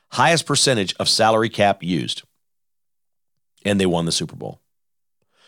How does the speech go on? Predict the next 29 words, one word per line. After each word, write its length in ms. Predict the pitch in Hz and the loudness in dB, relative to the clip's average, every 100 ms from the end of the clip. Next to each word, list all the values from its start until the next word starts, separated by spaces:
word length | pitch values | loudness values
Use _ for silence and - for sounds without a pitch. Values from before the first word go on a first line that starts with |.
| _ | _
And 140 | 87 82 | -6 -2
we 100 | 131 | 0
can 160 | 143 | 0
sit 160 | - - | 0 2
here 100 | 131 | 2
and 80 | 117 | 0
talk 200 | 127 127 | 0 2
about 160 | 117 | 0
the 100 | 110 | 2
other 160 | 104 113 | 0 0
fifty-two 420 | - - 107 131 | -2 -4 -2 0
guys 240 | 117 120 107 | 2 2 2
on 60 | |
the 80 | 98 | 0
roster 320 | 101 107 107 | 0 0 -2
till 160 | - 98 | -4 -2
you're 140 | 104 | -2
blue 180 | 98 104 | 0 -2
in 60 | 98 | -2
the 80 | |
face, 260 | - 98 120 | 0 -2 -2
but 140 | 87 | -4
they've 160 | 95 98 | -6 -2
got 160 | 98 90 | 0 0
Andy 240 | 104 101 | 0 -2
Reid 180 | 95 104 | -2 -2
and 80 | 80 | 0
Patrick 300 | 101 95 92 | 0 0 2
Mahomes. 420 | 90 113 147 | 4 6 4